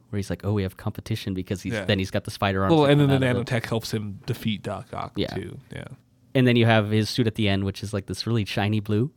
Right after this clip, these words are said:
Speaker 2: Yeah.
Speaker 1: And it's, it's neat. It's interesting. And I like that, like,
Speaker 2: It's very comic book, like, accurate.
Speaker 1: Yeah.
Speaker 2: That's supposed to be the thing, yeah.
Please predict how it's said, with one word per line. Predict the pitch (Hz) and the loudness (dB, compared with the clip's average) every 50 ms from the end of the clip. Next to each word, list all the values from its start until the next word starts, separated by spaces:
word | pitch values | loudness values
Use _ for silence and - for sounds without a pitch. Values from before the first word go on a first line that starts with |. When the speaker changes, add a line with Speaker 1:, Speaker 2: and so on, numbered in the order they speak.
| _ _ _ _ _ - | _ _ _ _ _ -2
Speaker 2:
Yeah. | 135 135 123 104 - _ _ _ _ - | 0 2 2 0 -2 _ _ _ _ -4
Speaker 1:
And | - 151 143 135 139 | 0 2 2 2 2
it's, | 139 170 170 175 - - - | 2 0 0 0 -2 -6 -4
it's | - - - - - | -2 -2 -2 0 0
neat. | 135 190 180 | 2 2 2
It's | 120 - - | 2 0 -2
interesting. | 151 - - - - 127 127 | -4 -4 -4 -4 0 2 2
And | 123 | 4
I | 113 | 4
like | 107 113 117 - | 4 4 2 2
that, | - 113 101 | 0 0 0
like, | 110 107 101 | 0 0 0
Speaker 2:
It's | 139 135 - | 0 2 4
very | 160 147 | 4 4
comic | 131 - 139 127 120 113 | 4 4 4 2 2 0
book, | 123 113 - | -2 -4 -4
like, | 110 110 - | -4 -6 -4
accurate. | - 104 104 - - - - 98 - | -4 -6 -6 -6 -8 -10 -6 0 2
Speaker 1:
Yeah. | 151 120 - | 4 4 4
Speaker 2:
That's | - - | 2 -2
supposed | - - - - | -6 -10 -14 -12
to | - | -12
be | - | -12
the | - | -12
thing, | - - 98 - - | -12 -12 -12 -12 -12
yeah. | - 110 - - | -12 -12 -12 -14